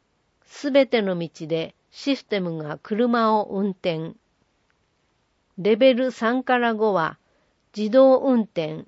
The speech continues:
システム。これまでの日立ビーアールティーでの自動運転に向けた取り組みを紹介。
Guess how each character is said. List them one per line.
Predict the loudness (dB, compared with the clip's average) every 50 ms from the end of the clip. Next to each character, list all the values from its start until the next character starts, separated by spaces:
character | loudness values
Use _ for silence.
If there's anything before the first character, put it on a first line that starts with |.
| _ _
シ | _ -16 -10 -8 -8
ス | -8 -10 -10
テ | -10 -10 -10
ム。 | -10 -12 -16 -20 -20 _ _ _ _ _ _ _ _ _ _ _ _ _ _ _ _ _ _ _ _ _ _ _ _
こ | -8 -2 2
れ | 4 4 4
ま | 4 2 2 0
で | 0 -2
の | -2 -2 -4 -6 -6 -8 _ _ _
日 | -20 -8 -2 0
立 | 2 2 2 0 -6 -6
ビ | -4 -2 -2 0 0 0
ー | 2 2 0
ア | 0
ー |
ル | 0 -2 -4
テ | -2 -2 -2
ィ | -2 -2
ー | -2
で | -2 -4 -4
の | -4 -4 -6 -8 -8
自 | -8 -8 -6 -2 2
動 | 4 4 6 6 4 4 2
運 | 2 0 0
転 | 0 0 0 0 0
に | -2 -4 -4 -4
向 | -6 -6 -4
け | -4 -4 -4
た | -2 -4 -4 -4
取 | -4 -4 -2 -2 -2
り | -4
組 | -4 -2 -2 0 0
み | 0 0
を | 0 -2 -4
紹 | -2 0 0 0 0 0 -2
介。 | -2 -2 0 -2 -4 -6 -10